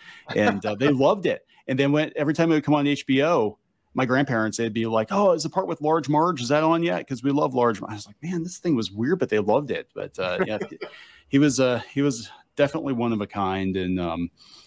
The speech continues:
Speaker 1: uh, he's definitely gonna be missed for
Speaker 2: Yeah,
Speaker 1: sure.
Speaker 2: absolutely.
Speaker 1: Yeah.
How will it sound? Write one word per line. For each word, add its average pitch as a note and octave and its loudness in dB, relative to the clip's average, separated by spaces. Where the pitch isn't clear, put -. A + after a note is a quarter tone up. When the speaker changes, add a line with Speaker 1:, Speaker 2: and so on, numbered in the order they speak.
Speaker 1:
uh, E2+ -4
he's F2 -4
definitely G#2 -4
gonna F#2 -6
be F#2 -6
missed - -4
for - -8
Speaker 2:
Yeah, - -4
Speaker 1:
sure. - -4
Speaker 2:
absolutely. G#2+ -8
Speaker 1:
Yeah. - -6